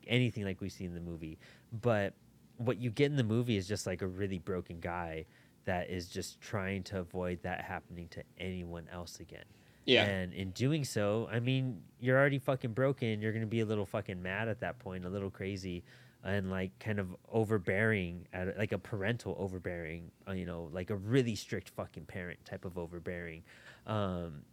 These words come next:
Speaker 1: aspect on life. And it, I, I think that's so cool how you can understand his fucking trap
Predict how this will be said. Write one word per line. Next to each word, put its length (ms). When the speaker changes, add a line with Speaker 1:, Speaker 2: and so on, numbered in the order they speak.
Speaker 1:
aspect 500
on 160
life. 360
And 440
it, 220
I, 200
I 60
think 220
that's 200
so 160
cool 260
how 100
you 160
can 160
understand 640
his 560
fucking 280
trap 480